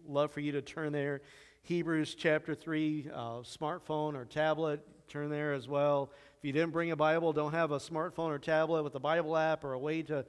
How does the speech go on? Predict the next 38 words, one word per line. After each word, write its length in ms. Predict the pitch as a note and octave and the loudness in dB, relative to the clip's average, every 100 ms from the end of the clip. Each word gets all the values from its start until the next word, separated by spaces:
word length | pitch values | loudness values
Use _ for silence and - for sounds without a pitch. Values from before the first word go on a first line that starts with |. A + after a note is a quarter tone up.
| - - - | -10 -20 -6
to 80 | D#3+ | 0
look 160 | E3+ | 0
at 40 | E3+ | 0
the 60 | |
Bible, 300 | D#3 D#3+ E3+ | 0 2 0
grab 260 | D3+ G3+ A3 | -2 -2 0
a 60 | |
Bible 340 | D#3+ D3+ D#3 E3+ | 2 2 2 0
from 180 | D#3+ D3 | -2 -4
there 200 | D3+ D#3 | -4 -4
in 80 | |
front 200 | C#3 D3 | -6 -6
of 60 | D#3 | -4
you. 140 | F#3+ | -4
I'd 180 | D#3+ E3+ | -2 -2
love 260 | D3+ D3+ E3 | 0 0 0
for 120 | E3+ | -2
you 100 | D#3+ | -4
to 80 | D#3 | -2
be 120 | D3 | -2
able 160 | D3+ D3 | -2 -2
to 60 | |
have 300 | B2+ D3 D#3 | -4 -4 -2
it, 160 | D#3+ - - - - _ _ | -2 -4 -12 -20 -20 _ _
look 260 | C#3+ D#3 D#3 | -4 -2 2
at 180 | D#3 D#3+ | 2 4
it 160 | D#3 | 0
yourself 600 | D#3+ C#3 - D#3 D#3 D3+ | -4 -6 -2 0 2 0
and 120 | C#3+ | -6
follow 380 | A#2+ D3+ D3 D3+ | -4 -2 0 0
along 440 | D3 D3 D3 D3+ C#3 | -2 -2 -2 -2 -4
and 120 | B2+ | -6
kinda 220 | D#3 D3+ | -4 -2
be 200 | C#3+ D3 | 0 0
able 140 | D3+ | 0
to 80 | D3 | -2
go 220 | C#3+ D3 | -4 -4
back 400 | D3+ D3 D#3 D#3 | 0 2 2 -2